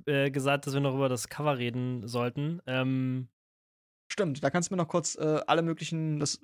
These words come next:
Speaker 2: weiß nicht, ob es so ein Wimmelbild ist mit ganz vielen Verweisen.
Speaker 1: Es
Speaker 2: Ähm,
Speaker 1: ist ein,
Speaker 2: kannst du
Speaker 1: es
Speaker 2: mir
Speaker 1: ist ein, es hat ein bisschen was von einem Wimmelbild, weil auf der Rückseite hast du nämlich auch noch Hunde, die so ein bisschen, und du hast, äh, vier Reiter, die so ein bisschen the,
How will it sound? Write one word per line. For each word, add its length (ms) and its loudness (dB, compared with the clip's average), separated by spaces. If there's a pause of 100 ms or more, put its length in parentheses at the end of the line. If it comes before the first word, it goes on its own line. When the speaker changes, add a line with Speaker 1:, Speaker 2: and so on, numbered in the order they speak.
(120)
Speaker 2:
weiß 100 6
nicht, 60 4
ob 20 -12
es 80 -2
so 80 2
ein 180 -2
Wimmelbild 500 2
ist 200 -8
mit 120 -8
ganz 200 -6
vielen 380 -4
Verweisen. 800 -2
Speaker 1:
Es 160 4
Speaker 2:
Ähm, 40 4
Speaker 1:
ist 120 2
ein, 80 6
Speaker 2:
kannst 80 -4
du 40 6
Speaker 1:
es 60 2
Speaker 2:
mir 60 2
Speaker 1:
ist 140 0
ein, 140 -2
es 200 0
hat 100 2
ein 80 4
bisschen 220 2
was 120 4
von 120 2
einem 120 4
Wimmelbild, 420 4
weil 100 4
auf 80 0
der 160 2
Rückseite 480 2
hast 200 -4
du 40 2
nämlich 360 2
auch 140 2
noch 240 2
Hunde, 580 4
die 140 -2
so 140 2
ein 40 0
bisschen, 440 2
und 340 -2
du 100 2
hast, 380 -2
äh, 220 2 (100)
vier 340 0
Reiter, 560 4
die 120 0
so 100 2
ein 60 0
bisschen 400 -2
the, 160 4